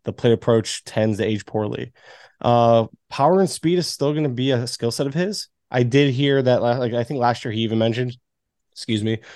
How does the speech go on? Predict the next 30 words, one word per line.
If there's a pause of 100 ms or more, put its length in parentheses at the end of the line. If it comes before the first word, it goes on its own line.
(100)
I
think
last
year
that
Avisail
Garcia
mentioned
that,
uh,
he
was
out
of
shape
and
plans
to
be
in
better
shape
this
year, (520)
and
that
could
play
a
part.